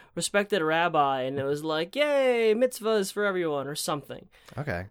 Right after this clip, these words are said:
Speaker 1: I never looked too closely at it 'cause it did not pertain to me.
Speaker 2: Okay, fair enough. However,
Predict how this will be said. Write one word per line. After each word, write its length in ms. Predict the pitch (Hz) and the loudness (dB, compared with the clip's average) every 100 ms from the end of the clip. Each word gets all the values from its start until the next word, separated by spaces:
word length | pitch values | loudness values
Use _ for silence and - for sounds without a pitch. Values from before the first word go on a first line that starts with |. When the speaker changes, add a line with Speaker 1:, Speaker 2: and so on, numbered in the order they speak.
| - | 2
Speaker 1:
I 60 | |
never 180 | 202 202 | 2 4
looked 220 | 185 185 | 0 -2
too 100 | 165 | -6
closely 380 | 151 131 127 123 | -2 -2 -2 -4
at 140 | 127 127 | -4 -6
it 100 | 127 | -6
'cause 160 | 131 | -8
it 140 | 139 143 | -6 -8
did 160 | 139 | -6
not 160 | 139 - | -6 -8
pertain 300 | 131 131 120 | -12 -10 -12
to 100 | 104 | -12
me. 220 | - - - | -16 -18 -8
Speaker 2:
Okay, 220 | 113 101 87 _ | -6 -6 -10 _
fair 180 | 120 120 | 2 2
enough. 200 | 82 - | 0 -8
However, 540 | - 151 196 214 - | 2 10 12 10 6